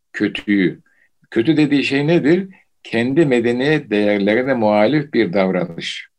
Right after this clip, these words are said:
Onun için ben mesela işte bir şeyleri yazarken, çizerken, okurken, insanlarla konuşurken, e, modernitenin ürettiği mekanlar bize yakışmaz, yapamayız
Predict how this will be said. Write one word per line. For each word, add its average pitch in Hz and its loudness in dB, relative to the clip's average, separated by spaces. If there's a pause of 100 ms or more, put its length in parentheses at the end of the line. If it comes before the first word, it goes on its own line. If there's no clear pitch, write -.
(880)
Onun 139 0
için 113 -4
ben 104 4
mesela 101 0
işte - -2
bir 87 -4
şeyleri 98 0
yazarken, 98 2
çizerken, 95 -2
okurken, 95 -4
insanlarla 92 -6
konuşurken, 120 -6 (680)
e, 87 0
modernitenin 120 0
ürettiği 110 2
mekanlar 107 0
bize 107 0
yakışmaz, 110 0
yapamayız 95 0